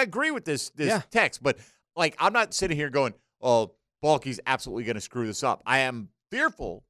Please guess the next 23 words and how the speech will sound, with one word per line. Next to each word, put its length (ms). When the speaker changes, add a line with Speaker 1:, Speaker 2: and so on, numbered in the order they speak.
Speaker 1:
but 440
I'm 140
willing 220
to 40
say, 300
"Hey, 340
you 80
know 100
what? 280
Got 180
a 40
deal." 220
If, 120
imagine 360
if 120
he 80
gets 220
a 40
deal 200
done 280
with 100
Josh 340
Allen 260